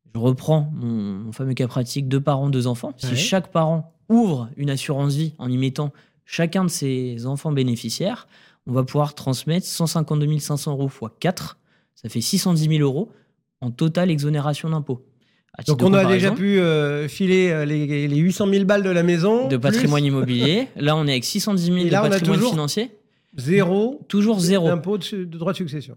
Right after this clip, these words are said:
Speaker 1: À titre de comparaison, c'est même six cent dix mille, s'ils étaient sur un compte courant au moment de,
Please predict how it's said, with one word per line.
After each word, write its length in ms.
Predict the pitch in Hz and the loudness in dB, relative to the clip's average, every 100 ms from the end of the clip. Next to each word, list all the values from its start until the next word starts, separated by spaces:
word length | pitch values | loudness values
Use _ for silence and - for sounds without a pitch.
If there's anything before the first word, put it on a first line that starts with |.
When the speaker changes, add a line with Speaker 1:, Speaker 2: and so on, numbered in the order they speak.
| - | -10
Speaker 1:
À 80 | 127 | -4
titre 160 | 156 | 0
de 60 | 143 | 0
comparaison, 480 | 156 147 139 139 202 | 2 2 2 2 2
c'est 120 | 123 | 2
même 220 | 139 196 | 4 2
six 140 | - 170 | 2 0
cent 120 | 156 | 0
dix 160 | 135 | 2
mille, 320 | 139 196 240 147 - - | 2 2 0 -4 -12 -18
s'ils 400 | - - 190 165 | -10 -2 0 2
étaient 160 | 151 160 | 0 -2
sur 160 | 147 | -4
un 80 | 127 | -6
compte 220 | 139 160 | -4 -4
courant 420 | - 160 160 156 _ _ | -4 -6 -4 -6 _ _
au 180 | 202 226 | 0 2
moment 520 | 196 190 190 190 165 - | 2 0 0 -2 -4 -10
de, 320 | 135 120 117 | -10 -10 -10